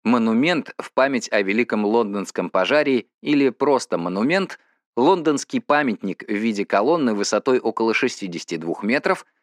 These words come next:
с винтовой лестницей внутри, по которой можно подняться на смотровую площадку на вершине. «На вершину монумента с превеликим удовольствием». «Что скажешь, Лора?» «Скажу, что ты глупышка», ответила та. «И я не стану участвовать в таком безумстве».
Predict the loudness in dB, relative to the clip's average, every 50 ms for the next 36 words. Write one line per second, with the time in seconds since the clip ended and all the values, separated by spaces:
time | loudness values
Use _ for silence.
0 | _ _ -14 -6 -4 -2 0 2 2 2 4 4 4 4 4 2 0 -2 -6 -4
1 | -2 -2 -2 -2 -2 -4 -4 -2 -2 0 0 0 0 -2 _ _ -4 -2 0 0
2 | 0 0 0 2 2 0 0 -2 -2 -4 -2 -2 -2 -2 0 -2 -2 -2 -2 -4
3 | -4 -4 -2 -2 -4 -4 -6 -4 -2 0 0 2 2 0 0 0 0 0 0 0
4 | -2 -2 -2 -2 -4 -4 -4 -2 -2 -2 -2 -2 -4 -6 -6 -8 -10 -12 -18 _
5 | _ _ _ _ _ _ _ _ _ _ _ _ _ _ _ _ -2 0 2 4
6 | 4 4 2 2 2 4 4 4 4 4 4 4 4 4 4 4 4 4 4 2
7 | 0 2 2 2 2 2 2 0 0 2 2 4 4 4 2 2 2 2 2 4
8 | 4 4 4 4 2 0 0 -2 -4 -4 -4 -4 -4 -6 _ _ _ _ _ _
9 | _ _ _ -16 -8 -4 -2 -2 0 0 0 0 0 0 -2 -2 0 0 0 2
10 | 0 0 -2 -4 _ _ _ _ _ _ _ _ _ _ _ _ -18 -8 -4 -2
11 | -2 0 0 -2 -2 -2 -4 -4 -4 -2 -2 0 0 0 0 -2 -6 -10 -8 -8
12 | -6 -6 -6 -8 _ _ -10 -10 -8 -6 -6 -6 -4 -4 -6 -6 -4 -4 -4 -6
13 | -6 _ _ _ _ _ _ _ _ -4 -2 0 0 0 0 0 0 0 0 0
14 | 0 0 2 0 0 0 0 0 0 0 0 -2 -6 -6 -6 -6 -4 -4 -2 -2
15 | 0 0 0 0 0 -2 -2 -4 -8 -8 -10 -10 -10 -10 -10